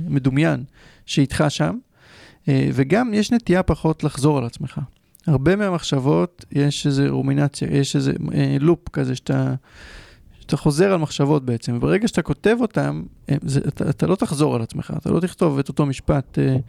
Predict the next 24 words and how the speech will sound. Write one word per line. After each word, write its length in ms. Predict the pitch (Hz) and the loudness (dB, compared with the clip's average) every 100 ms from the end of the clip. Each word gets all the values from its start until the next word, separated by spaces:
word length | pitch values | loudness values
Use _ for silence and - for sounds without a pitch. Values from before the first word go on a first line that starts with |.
| - - | -12 -6
כמו 140 | - 151 | 0 2
עונש 360 | 151 143 - | 4 2 0
על 120 | 139 | 0
הלוח 420 | 135 147 123 - - | 4 4 2 -4 -14
כזה, 220 | - - 156 - - - - - | -10 -10 -10 -16 -20 -20 -12 -4
אלא, 180 | 139 135 139 143 - | 0 0 0 -2 0
אלא 260 | 147 147 147 | 0 2 0
מה-, 360 | 156 175 196 185 | 2 2 0 0
משהו 760 | 180 180 - 180 170 165 156 151 | 0 0 2 2 4 2 4 4
יזוז. 460 | 147 151 127 110 - - - - _ _ _ - _ - - - - - - - - - - | 4 2 0 -2 -16 -20 -20 -20 _ _ _ -20 _ -20 -20 -20 -20 -20 -20 -16 -16 -14 -6
ו-, 160 | 143 151 - | -2 0 0
וזה 260 | 139 135 | 2 2
גם, 360 | 135 147 151 143 | 2 2 2 0
אה, 500 | 135 131 131 139 143 | 0 0 0 -2 -2
זה, 140 | 156 - | -2 -4
זה 160 | 139 | -4
חלק 300 | - 151 147 | 0 0 2
מהעניין, 440 | 139 139 139 139 117 - - | 2 2 2 2 0 -8 -20
כאילו, 240 | - 185 151 | -12 -10 -6
ש-, 120 | 196 185 202 | -6 -6 -6
לשחרר 400 | 156 - - 156 | -4 -2 2 2
את 80 | 151 | 2
התקיעות 400 | 151 - 147 139 | 0 2 2 2
הזאת. 340 | 139 - - | -2 -4 -8